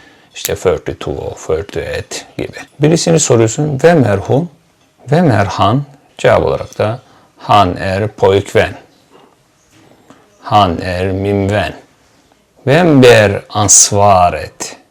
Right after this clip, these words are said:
Yani, sorumluluğu kim üstleniyor? "Vad handlar boken om?" Bir kitaba baktınız, soruyorsunuz.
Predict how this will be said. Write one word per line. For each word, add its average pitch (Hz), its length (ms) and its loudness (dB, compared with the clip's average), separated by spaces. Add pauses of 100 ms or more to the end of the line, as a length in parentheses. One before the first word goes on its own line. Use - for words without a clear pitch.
(400)
Yani, - 120 -12
sorumluluğu 123 640 2
kim 123 260 2
üstleniyor? 80 680 -6 (500)
"Vad 185 160 4
handlar 113 640 4
boken 101 440 0
om?" 98 380 0 (480)
Bir 90 100 -4
kitaba 90 420 -2
baktınız, 95 500 -4 (320)
soruyorsunuz. 90 920 -6